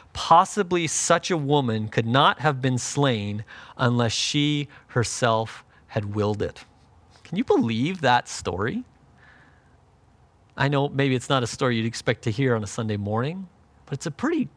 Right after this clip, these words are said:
crazy story, right? It's a pretty powerful story. Like,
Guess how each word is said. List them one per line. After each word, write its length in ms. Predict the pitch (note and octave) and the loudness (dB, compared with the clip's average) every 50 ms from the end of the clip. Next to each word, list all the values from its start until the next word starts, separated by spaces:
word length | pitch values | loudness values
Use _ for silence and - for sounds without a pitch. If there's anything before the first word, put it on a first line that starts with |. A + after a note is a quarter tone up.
| - - | -18 -16
crazy 560 | - - - D#3+ F#3 A3 G#3+ F3 D3+ A#2+ A#2+ | -8 -4 -2 0 0 0 -2 -4 -4 -6 -6
story, 440 | - - - - G3 G3+ C#3+ G#2 G2 | -6 -6 -6 -2 0 2 2 0 0
right? 200 | G2+ A#2 A#3 C#4+ | 0 -2 -2 -2
It's 140 | C#4+ - - | -4 -8 -10
a 40 | - | -8
pretty 240 | - - D#4 G4 - - - | -6 -4 -4 -4 -4 -8 -4
powerful 600 | - - - D3+ F#4 E4 - - A3+ G#3+ - - - | 0 2 4 4 4 2 0 -2 -2 -2 -2 -2 -6
story. 400 | - - - B3 B3+ G3+ D#3 - - - - - - - - | -8 -4 0 0 2 2 2 0 -4 -10 -16 -16 -8 0 2
Like, 160 | F#3+ G3 F#3 | 2 2 0